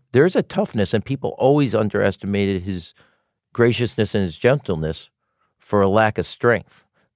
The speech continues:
Same way they always thought that Clinton was always a compromiser and would never stand up. And that's when Newt misunderstood when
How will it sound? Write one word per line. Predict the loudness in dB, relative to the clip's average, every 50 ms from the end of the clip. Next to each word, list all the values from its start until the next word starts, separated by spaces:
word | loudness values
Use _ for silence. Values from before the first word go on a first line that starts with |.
| _ _
Same | -2 2 2 4 4
way | 4 4 2 2 -2
they | -2 0 2 4
always | 4 4 2 0 0
thought | 0 0 0 0
that | -4 -8
Clinton | -2 -2 -2 0 0 -2 -4 -4 -4 _ _ _ _ _ _ _ _ _
was | -4 0 2 4
always | 4 4 4 0
a | -2
compromiser | -2 0 0 0 0 0 -2 0 0 0 0 0 -2 -2 -4 -4
and | -4 -4 -4
would | -4 -2 -4
never | -4 -6 -6
stand | -6 -4 -4 -4 0 0
up. | 0 0 -2 -4
And | -4 -4
that's | -4 -4 -2
when | -4 -2 -2 -2 -2
Newt | -2 -2 -4 -6 _ -10
misunderstood | -8 -6 -6 -6 -6 -6 -8 -8 -4 -4 -2 -2
when | -2 -2 -4 -6